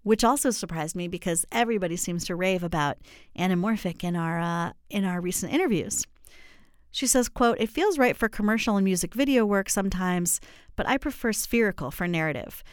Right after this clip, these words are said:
I prefer the way close-ups of people's faces look with spherical glass, and it's easier to push them to the far edges of the frame without being distorted."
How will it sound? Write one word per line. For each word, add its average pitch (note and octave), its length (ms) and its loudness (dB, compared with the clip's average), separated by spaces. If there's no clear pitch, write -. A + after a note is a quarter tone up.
I G#3 120 0
prefer C4+ 360 2
the C#4+ 100 4
way A#3 140 6
close-ups B3 520 0
of G3 100 -6
people's G3 320 -2
faces A#3+ 400 0
look A3 160 0
with G#3 100 0
spherical G#3 440 0
glass, F#3+ 500 0
and G#3 140 2
it's G#3 120 -2
easier C4 260 2
to B3 80 2
push C4 260 -2
them F#3 220 -2
to F#3+ 100 -2
the F3+ 80 -4
far A3 320 2
edges G3+ 340 2
of F#3 120 -2
the F#3+ 60 -4
frame A3+ 340 0
without F3+ 340 2
being F3+ 160 -2
distorted." - 580 -2